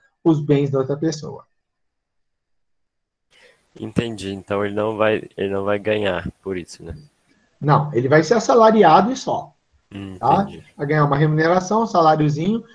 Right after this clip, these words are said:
Speaker 1: mas não ganhou nada. Ele apenas administra aqueles bens.
Speaker 2: Ok, ok.
Speaker 1: Tá bom? Eu vou avançar, porque aí vocês vão entender o porquê da ausência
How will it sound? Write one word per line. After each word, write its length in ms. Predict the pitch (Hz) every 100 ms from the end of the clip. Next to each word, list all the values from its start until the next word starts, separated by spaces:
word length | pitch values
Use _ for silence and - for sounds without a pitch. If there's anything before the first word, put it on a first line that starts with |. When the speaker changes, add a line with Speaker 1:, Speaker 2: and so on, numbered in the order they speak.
| _
Speaker 1:
mas 220 | 151 156 151
não 360 | 143 147 202
ganhou 300 | 170 143 185
nada. 280 | 311 131 110
Ele 140 | 127 135
apenas 580 | - 156 202 208 147
administra 720 | 165 214 214 190 151 156 - 180
aqueles 300 | 190 190 208
bens. 500 | 165 - _ - _ _ _ -
Speaker 2:
Ok, 380 | 95 - - -
ok. 180 | - - _
Speaker 1:
Tá 60 | -
bom? 340 | 113 175 202 - _ _ _ _ _ _ _ _ _ _ -
Eu 160 | 170
vou 100 | 202
avançar, 920 | 262 180 151 107 - 170 180 147 - _ _ _ _ _
porque 280 | 151 151 175
aí 160 | 175
vocês 400 | 196 208 196 185
vão 160 | 175 202
entender 760 | 233 247 247 202 156 147 208
o 140 | 208 180
porquê 920 | 147 240 247 214 - 185 151 110 - _ _
da 200 | - 110
ausência 1300 | 127 110 107 92 104 104 110 131 175 185 247 294